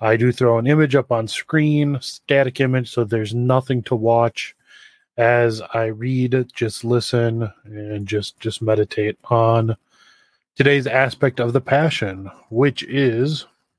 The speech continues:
so today is day seventeen overall, but day fourteen of the meditations. And today, Jesus is presented before Herod.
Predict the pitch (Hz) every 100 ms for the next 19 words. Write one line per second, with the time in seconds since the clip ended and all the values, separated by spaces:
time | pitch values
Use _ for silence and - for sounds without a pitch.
0 | _ _ - - - - - - - -
1 | 123 - 135 139 131 113 123 - 147 156
2 | 156 147 131 135 127 127 120 117 110 -
3 | 139 135 - 135 127 127 139 131 123 120
4 | 117 107 - 107 107 _ _ _ _ _
5 | _ _ 120 110 98 - 123 127 127 127
6 | 113 104 131 127 127 - - - 123 107
7 | 117 117 110 98 - 110 98 107 95 92